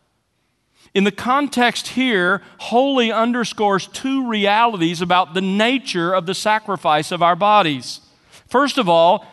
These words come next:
to present your body as a holy sacrifice is to do so in the sense that it is set apart for God, that it belongs to Him. Your body belongs to Him. The animal sacrifices were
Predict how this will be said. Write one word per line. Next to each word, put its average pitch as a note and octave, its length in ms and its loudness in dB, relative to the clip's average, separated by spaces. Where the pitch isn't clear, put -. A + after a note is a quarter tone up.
to A3 120 -2
present G#3+ 440 -2
your A3+ 120 -4
body A3 420 2
as G3 160 0
a G3 140 4
holy B3 680 -2
sacrifice E3+ 1000 0
is G3+ 260 0
to G#3 120 -8
do C4 340 -2
so F#3+ 380 2
in F#3+ 80 -2
the F#3 80 -4
sense B3 440 -4
that G#3 200 0
it A3 160 -4
is G#3 200 -2
set A#3+ 420 -2
apart G3+ 640 0
for G#3 180 -6
God, F3 460 2
that E3 180 2
it F3+ 220 -4
belongs E3+ 960 0
to E3+ 120 0
Him. D#3 360 -2
Your F3+ 380 2
body F#3 500 2
belongs D#3+ 460 2
to E3 100 -2
Him. D#3 400 0
The F3 120 2
animal C4 340 0
sacrifices E3 920 0
were E3+ 280 -2